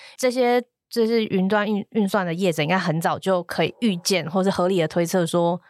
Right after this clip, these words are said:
接下来这些东西都会在 Cloud 上面运作，所以我们必须要先行布局。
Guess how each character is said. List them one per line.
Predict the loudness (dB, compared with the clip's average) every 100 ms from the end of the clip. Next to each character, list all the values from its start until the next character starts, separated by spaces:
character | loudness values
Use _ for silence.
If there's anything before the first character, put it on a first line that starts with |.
| _ _
接 | -2
下 | 0
来 | 2
这 | 2
些 |
东 | 0 0
西 | 0 2
都 | 2
会 | 2
在 | 0 -2
Cloud | -2 -2
上 | -2
面 | -4 -4
运 | -6
作， | -6 -8
所 | -2
以 | 0
我 |
们 | 0
必 | 0
须 | 0
要 | 0
先 | -2
行 | -2 -6
布 | -8 -8
局。 | -12